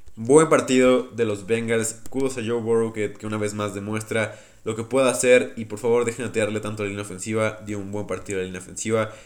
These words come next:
Eh, veremos qué pasa. Para mí los, los Chiefs van a ganar este partido. Pero vayamos al siguiente partido, que es San Francisco forty-niners en Green Bay Packers. Qué tremendo partido, sinceramente, fue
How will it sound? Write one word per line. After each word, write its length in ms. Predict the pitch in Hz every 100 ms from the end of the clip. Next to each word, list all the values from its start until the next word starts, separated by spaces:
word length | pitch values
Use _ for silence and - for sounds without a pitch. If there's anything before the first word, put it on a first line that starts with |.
| - -
Eh, 840 | - 104 98 98 98 95 95 92 92 -
veremos 340 | 107 117 127 127
qué 100 | 95
pasa. 300 | 120 123 -
Para 120 | 101
mí 60 | 107
los, 240 | 92 -
los 180 | 101 -
Chiefs 160 | 110
van 120 | 101 101
a 60 |
ganar 180 | 95 95
este 160 | 101 -
partido. 400 | 95 120 117 117
Pero 300 | 123 117 - - - -
vayamos 340 | 139 147 160
al 60 | 135
siguiente 240 | 135 127
partido, 540 | 107 101 117 117 110 - - - - - - - -
que 260 | - 107 110
es 80 | 107
San 320 | - - 123
Francisco 260 | 120 110 107
forty-niners 720 | 113 104 104 101 101 - - -
en 280 | 101 107 98 87 - - - -
Green 220 | 113 110
Bay 140 | 104 113
Packers. 460 | 151 120 123 113 - - - -
Qué 100 | -
tremendo 320 | 165 151 143
partido, 400 | 113 101 101 110
sinceramente, 520 | 104 98 104 98 98 95
fue 600 | 101 104 101 104 -